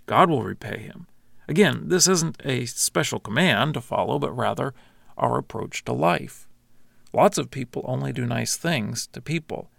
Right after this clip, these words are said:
if they think it will benefit themselves. Someone at the meal says, "Blessed is everyone who will eat bread in the kingdom of God." And that is true.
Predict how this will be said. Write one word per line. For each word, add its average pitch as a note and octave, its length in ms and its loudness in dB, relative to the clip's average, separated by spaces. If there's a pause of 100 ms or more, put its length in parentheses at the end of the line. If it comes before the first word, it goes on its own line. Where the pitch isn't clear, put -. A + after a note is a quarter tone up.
(180)
if - 140 -12
they - 120 -8
think - 520 -6 (140)
it B2 80 -4
will A2 160 -6
benefit G#2+ 540 -6
themselves. - 840 -8 (1500)
Someone F3 280 6
at C#3+ 80 -4
the A#2 60 -6
meal A#2 380 -2
says, - 360 -10 (500)
"Blessed A3 460 4
is F3 140 2
everyone F3 420 6
who D3+ 100 4
will D3+ 160 4
eat E3+ 200 0
bread F3 260 6
in C#3+ 100 2
the C#3 60 -2
kingdom D3 360 -2
of B2+ 100 -4
God." A2+ 440 0 (460)
And F#2 140 -12
that C#3+ 140 -2
is G3 100 0
true. D3 480 2